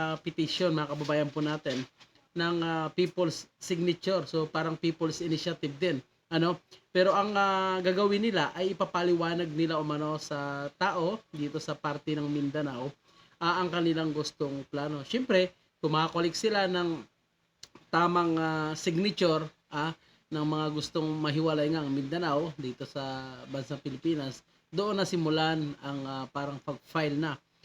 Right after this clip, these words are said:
Pero siyempre, idadaan yan, I think, sa korte ba natin? Ma-, hindi natin alam kung anong proseso nito, mga kababayan po natin. Pero siyempre, bilang, ah, abogado, itong si dating Pangulong Digong, alam na alam niya kung ano ang, ah,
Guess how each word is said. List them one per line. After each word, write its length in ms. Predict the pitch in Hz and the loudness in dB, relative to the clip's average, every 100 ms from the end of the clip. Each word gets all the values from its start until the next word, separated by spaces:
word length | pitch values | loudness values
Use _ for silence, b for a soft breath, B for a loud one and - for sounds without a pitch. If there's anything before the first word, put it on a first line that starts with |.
| _ | _
Pero 160 | - 160 156 | -4 -2 0
siyempre, 420 | 170 165 165 139 | 0 0 0 0
idadaan 480 | 143 143 147 156 160 | -2 -2 -2 0 2
yan, 300 | 160 151 151 147 | 2 0 0 -2
I 100 | 135 | -6
think, 240 | 127 202 190 | -8 -10 -8
sa 160 | - 135 127 123 127 123 - _ _ _ _ _ - | -8 -8 -8 -10 -10 -12 -14 _ _ _ _ _ -6
korte 280 | 135 - | -4 -4
ba 160 | 139 143 | -2 0
natin? 440 | 143 139 240 269 | -2 -4 -4 -4
Ma-, 80 | 185 | -4
hindi 240 | 180 190 196 | -8 -8 -4
natin 300 | 196 196 208 | -2 -2 -4
alam 180 | 220 226 | -2 -2
kung 120 | 180 | 0
anong 180 | 180 170 | 0 -2
proseso 400 | 185 - 180 190 | -4 -2 -2 0
nito, 240 | 185 180 | -2 -2
mga 220 | 196 156 143 | -2 -2 -2
kababayan 380 | 151 147 151 | -2 0 0
po 120 | 147 143 | 0 -2
natin. 320 | 143 147 135 - B B _ | -2 -2 -4 -6 B B _
Pero 140 | 190 180 | -2 2
siyempre, 320 | 269 247 202 | 2 4 4
bilang, 400 | 170 175 180 180 | 4 2 0 0
ah, 480 | 170 170 165 160 151 - | 0 0 -2 -4 -8 -10
abogado, 600 | 165 147 151 269 165 170 | -4 -2 0 0 0 0
itong 260 | 170 139 127 | -2 -8 -8
si 140 | - | -8
dating 260 | 139 135 156 | -6 -4 -6
Pangulong 400 | - 175 175 170 | -4 -2 -2 -2
Digong, 380 | 190 202 151 147 | -4 0 -2 -2
alam 300 | 160 170 175 | -2 -2 -2
na 100 | 156 | -2
alam 160 | 160 151 | -2 0
niya 240 | 165 135 b b _ - | -2 -4 b b _ -8
kung 120 | 156 | -2
ano 240 | 165 165 | 0 0
ang, 140 | 160 160 151 | 0 0 -2
ah, 180 | 147 | -4